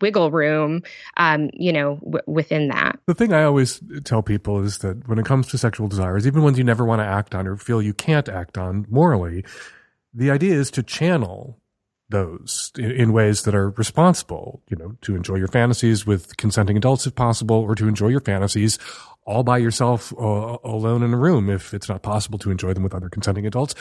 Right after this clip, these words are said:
Speaker 2: or you don't want to for whatever reason. But they can't be extinguished. You can't reach into your sexual circuit board and rip it out. And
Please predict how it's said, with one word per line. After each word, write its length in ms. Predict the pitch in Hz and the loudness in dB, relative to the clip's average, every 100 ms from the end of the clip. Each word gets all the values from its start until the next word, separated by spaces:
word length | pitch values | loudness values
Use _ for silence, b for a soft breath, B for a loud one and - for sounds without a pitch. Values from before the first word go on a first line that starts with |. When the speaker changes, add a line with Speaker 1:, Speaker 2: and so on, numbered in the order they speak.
| B - | B 0
Speaker 2:
or 120 | 143 | 4
you 100 | 156 | 4
don't 220 | 151 147 | 2 2
want 280 | 131 190 208 | 2 2 0
to 220 | - 85 | -6 -8
for 200 | - 101 | -6 -4
whatever 320 | 95 90 92 | -2 -2 -2
reason. 580 | 90 92 85 92 92 127 B B B B B | -2 -2 0 -2 -4 -8 B B B B B
But 240 | 143 135 - - _ _ _ - | 2 2 0 -20 _ _ _ -4
they 140 | 143 139 | 0 2
can't 320 | - 202 208 | 4 2 2
be 160 | 160 | 2
extinguished. 920 | 127 - - - 156 170 98 - - 117 | 2 0 -4 -2 0 0 -2 -8 -8 -6
You 60 | |
can't 260 | - 180 165 | 0 0 0
reach 480 | 117 123 143 139 143 | 0 4 4 2 2
into 480 | 143 104 98 - 95 | 2 2 -2 -4 -2
your 240 | 95 92 - | -2 -4 -8
sexual 500 | - 113 - 101 98 | -4 -2 -2 -4 -2
circuit 340 | - 127 104 | 0 0 0
board 240 | 95 90 92 | -2 -2 0
and 280 | 98 98 | 0 0
rip 200 | 113 127 | 0 0
it 120 | 120 113 | 0 0
out. 500 | 123 95 80 - - b b b b _ | 0 -2 -8 -16 -20 b b b b _
And 420 | 120 117 113 127 | -2 0 0 -4